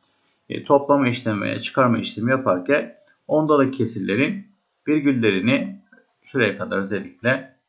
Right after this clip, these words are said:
e, toplama ve çıkarmadaki virgülleri alt alta getirmek şartıyla yazıyoruz.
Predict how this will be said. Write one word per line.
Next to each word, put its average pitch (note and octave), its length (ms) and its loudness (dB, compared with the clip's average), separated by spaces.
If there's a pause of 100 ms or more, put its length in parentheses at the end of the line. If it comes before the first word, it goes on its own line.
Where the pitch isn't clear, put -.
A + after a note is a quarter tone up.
(180)
e, G2 380 -6 (140)
toplama A#2+ 400 2
ve A2 60 0
çıkarmadaki G#2 640 -4
virgülleri A2 420 0
alt A2+ 300 2
alta F#2 200 -8
getirmek G#2 460 -6
şartıyla - 480 -10
yazıyoruz. A#2+ 580 0